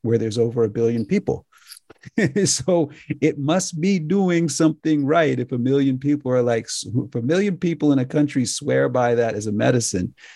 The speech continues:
then it must be that way because it's effective. So we're gonna come back more with, uh, Doctor Ale Huante, uh, right after these messages. What I wanna get into is, Ale, as a mom, you know, what are you,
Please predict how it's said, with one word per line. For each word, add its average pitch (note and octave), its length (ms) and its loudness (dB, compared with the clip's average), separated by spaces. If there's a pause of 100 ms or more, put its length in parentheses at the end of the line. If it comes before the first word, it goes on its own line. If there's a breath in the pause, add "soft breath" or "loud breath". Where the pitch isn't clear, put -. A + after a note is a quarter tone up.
(160 loud breath)
then B2 120 2
it A2+ 100 -2
must B2 320 0
be A#2 340 0
that G2+ 360 0
way F#2+ 180 4
because F#2 320 -6
it's F2+ 180 -6
effective. F2+ 720 -10
So - 260 2 (320 loud breath)
we're D#3 120 -2
gonna G#3 120 2
come E3 240 -2
back C3 260 2 (120)
more B2+ 380 0
with, A#2 280 -6
uh, G#2+ 240 2
Doctor A2 540 0 (480 loud breath)
Ale C3+ 300 2
Huante, B2 720 0
uh, A2 320 2
right A#2+ 220 2
after C#3+ 200 -2
these A2+ 220 -2
messages. A#2 560 0
What A2 140 0
I A2 80 2
wanna D3 340 2
get C3+ 220 0
into B2+ 580 0
is, G#2 360 0 (380)
Ale, A#2+ 200 0
as A2 240 2
a A2 60 0
mom, G#2 680 0
you G#2 160 -4
know, F#2 120 0
what G#2+ 300 2
are A#2 60 2
you, G#2 560 0